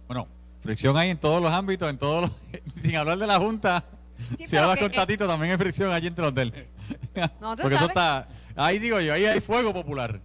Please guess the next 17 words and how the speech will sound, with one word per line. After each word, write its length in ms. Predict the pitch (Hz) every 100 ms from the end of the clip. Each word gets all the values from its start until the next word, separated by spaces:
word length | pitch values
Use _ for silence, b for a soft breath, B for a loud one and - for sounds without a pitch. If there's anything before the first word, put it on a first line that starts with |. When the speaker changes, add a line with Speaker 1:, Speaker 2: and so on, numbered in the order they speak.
| b b -
Speaker 1:
entre 160 | 120
Speaker 2:
Está 160 | 131 131
Speaker 1:
Tatito 160 | 160
y 20 | 160
los 100 | 214
de 40 |
él. 0 |
Speaker 2:
caliente. 220 | 135 113
Speaker 1:
Está 140 | - 151
caliente, 400 | 170 139 110 117
pero 160 | 123
mira, 200 | 143 127 - - - b b b
en 80 | 127
términos 260 | 123 170 208
de 40 |
las 100 | 202
pensiones, 400 | 202 180 208 180